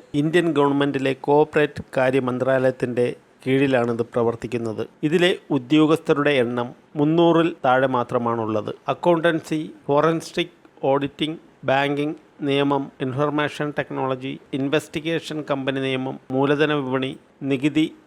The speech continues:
മറ്റ് ഡോക്യുമെന്റുകൾ തുടങ്ങിയ വിവിധ മേഖലകളിലെ വിദഗ്ധർ ഉൾപ്പെടുന്ന മൾട്ടി ഡിസിപ്ലിനറി ഓർഗനൈസേഷനാണ് എസ് എഫ് ഐ ഒ. ഇന്ത്യയിൽ വർദ്ധിച്ചു വരുന്ന ഗുരുതരമായ തട്ടിപ്പുകൾ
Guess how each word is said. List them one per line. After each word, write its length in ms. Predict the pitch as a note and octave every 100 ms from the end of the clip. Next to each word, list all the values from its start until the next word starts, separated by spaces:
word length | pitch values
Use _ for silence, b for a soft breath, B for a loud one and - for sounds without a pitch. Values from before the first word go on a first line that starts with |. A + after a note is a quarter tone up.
| -
മറ്റ് 280 | C#3+ C#3+ F#3
ഡോക്യുമെന്റുകൾ 840 | D#3 D3 D3 D#3 D3+ C#3 C3 C3+ - _ _ -
തുടങ്ങിയ 320 | B2+ C#3 C#3+
വിവിധ 300 | C3+ C3+ C#3+
മേഖലകളിലെ 800 | D#3+ D3+ B2+ C#3 C3+ C3+ C3 C3 -
വിദഗ്ധർ 520 | A#2+ B2+ - C#3 C3+ -
ഉൾപ്പെടുന്ന 600 | C3+ C3 C#3 B2+ B2 B2 _
മൾട്ടി 520 | C#3 C#3+ D3 - D#3 - -
ഡിസിപ്ലിനറി 800 | C3 - D#3+ E3 D#3 D3+ C#3 C3+ - _ -
ഓർഗനൈസേഷനാണ് 1120 | C3 C3 C#3 C#3+ - C#3 - C3 A#2+ B2 C3 C#3
എസ് 360 | C#3 - -
എഫ് 220 | - -
ഐ 80 | A#2+
ഒ. 180 | A#2+ A2+ - -
ഇന്ത്യയിൽ 420 | D3 F3 F#3 F#3
വർദ്ധിച്ചു 480 | D#3 C#3+ C3+ D#3+ E3+
വരുന്ന 340 | D3 C#3 D3
ഗുരുതരമായ 680 | B2+ B2 C3 D3 C#3+ C#3+ C#3 B2+
തട്ടിപ്പുകൾ 540 | - C3 C#3+ B2+ B2